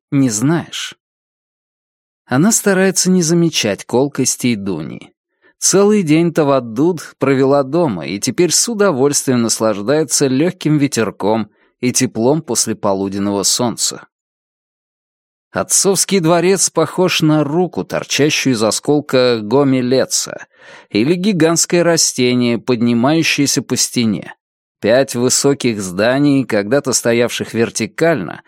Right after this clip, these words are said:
а теперь повёрнутых горизонтально и обросших многочисленными галереями, соединёнными между собой пристройками, балконами и висячими садами.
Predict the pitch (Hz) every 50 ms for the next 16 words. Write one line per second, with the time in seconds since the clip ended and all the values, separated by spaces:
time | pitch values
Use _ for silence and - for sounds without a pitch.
0 | - - - - - - - 104 107 - 180 - 196 202 190 190 - 175 156 143
1 | 170 175 156 165 160 147 - 151 135 123 117 135 131 127 117 107 123 120 117 113
2 | 113 - 151 165 160 160 160 151 143 135 123 117 110 131 170 170 - - - 160
3 | - - 139 131 135 127 120 117 113 - - - 202 185 - - 175 170 165 160
4 | 156 151 147 139 120 127 127 123 123 120 110 110 110 113 113 110 107 104 101 95
5 | 92 - - - - - _ - - 139 131 123 123 131 131 135 135 131 127 123
6 | 120 120 120 120 113 107 107 117 - - 117 110 104 113 117 107 - - 98 90
7 | - - - 123 131 151 160 151 - 151 143 143 127 98 82 73 64 - - -
8 | 120 139 147 143 131 131 131 127 - - _ - 185 180 170 180 160 - - -
9 | 113 110 - - 107 107 101 95 - - 104 95 95 82 69 69 62 60 55 -